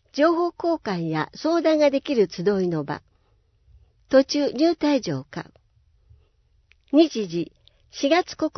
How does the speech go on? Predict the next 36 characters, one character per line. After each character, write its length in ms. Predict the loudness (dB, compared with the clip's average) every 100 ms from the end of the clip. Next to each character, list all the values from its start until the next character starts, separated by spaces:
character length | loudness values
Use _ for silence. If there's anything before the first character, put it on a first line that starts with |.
| 2
日 300 | 2 0 -2
金 340 | 0 2 4
曜 260 | 2 0 -2
日、 220 | -4 -8 _ _ _ -2
午 160 | 0
前 320 | 2 2 2
十 240 | 0 0 0
時 160 | -2
か 140 | -4 -4
ら 140 | -2
十 200 | -2 -2
一 180 | -2 -6
時 140 | -8
三 280 | -4 -2 -2
十 200 | -2 -8 _
分。 200 | -10 -10 -10 _ _ _ _ -20 -20 _ _ _ -4
場 140 | -2
所、 320 | 0 0 -2 -4 _ _ _ _ _ _ _ _ _ -8
地 220 | 0 0
域 220 | 0 -4 0
交 220 | 2 2
流 220 | 2 0 0
館 280 | -2 -4 -6
花 380 | -2 0 0
根、 220 | -2 -4 -6 _ _ _ _ _ _ _ _ _ _ -4
上 280 | 2 4 2
土 260 | -4 -6
棚 260 | -2 -2 -2
南。 500 | -2 -4 -4 -8 -14 _ _ _ _ _ _ _ _ _ _ _ _ _ _ _
対 260 | 0 2 0
象、 380 | 0 0 -2 -6 _ _ _
市 200 | -6 -2
内 240 | 2 4 4
在 320 | 4 4 2
住 280 | 0 0 2
の 240 | 2 0